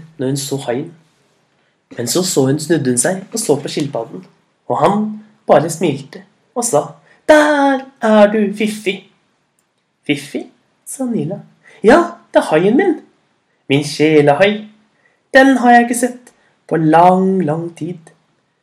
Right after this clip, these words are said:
«En kjælehai?» spurte, spurte Nila. «Ja, litt sånn som at dere har kjæledyr, sånn som hund og sånne ting.» «Dette er min hund, eller min hai da», sa skilpadden.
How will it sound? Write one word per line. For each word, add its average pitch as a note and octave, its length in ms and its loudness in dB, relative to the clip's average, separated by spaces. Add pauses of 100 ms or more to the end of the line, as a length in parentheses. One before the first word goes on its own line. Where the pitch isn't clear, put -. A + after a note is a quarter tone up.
(600)
«En C3 80 -6
kjælehai?» E3+ 600 2 (400)
spurte, C#3+ 540 -4 (1040)
spurte C3+ 340 -8
Nila. B2+ 260 -10 (240)
«Ja, E4 160 0 (460)
litt F4 120 0
sånn D4 120 4
som C#4 160 2
at C4+ 80 -4
dere F#3+ 340 2 (100)
har C#3 360 0 (540)
kjæledyr, D#3 600 -2 (100)
sånn - 220 -12
som D3+ 140 -10
hund F3 400 -2
og F#3+ 120 -8
sånne C#3 240 -6
ting.» B3+ 160 -8 (480)
«Dette - 320 2
er C4 80 6
min F#3+ 280 -2
hund, D#3 400 0
eller A#2+ 140 -8 (680)
min C3+ 200 -2
hai F#3 240 0
da», - 160 -12 (600)
sa B2+ 240 -2 (400)
skilpadden. - 520 -12